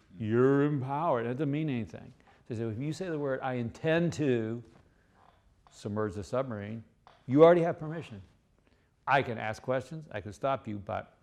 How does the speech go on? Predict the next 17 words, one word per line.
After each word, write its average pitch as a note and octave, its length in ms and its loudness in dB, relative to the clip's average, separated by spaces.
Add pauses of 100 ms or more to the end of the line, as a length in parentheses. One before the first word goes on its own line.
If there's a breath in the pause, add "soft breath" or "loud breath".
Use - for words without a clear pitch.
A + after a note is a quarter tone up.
(600)
so A#2+ 120 -2
it G#2 80 -4
rippled C3+ 340 -2
down. G2+ 320 -8 (360 soft breath)
But A#2 140 -2
the, C3 100 2 (240)
but B2+ 360 -4
to C3+ 100 -2
me, F#3+ 760 2
the A#2+ 120 0
power D3+ 800 0
didn't B2+ 300 -2
reveal A2+ 400 -4
itself A2 380 -10
for A#2 100 -14
ten G#2 280 -14
years - 420 -18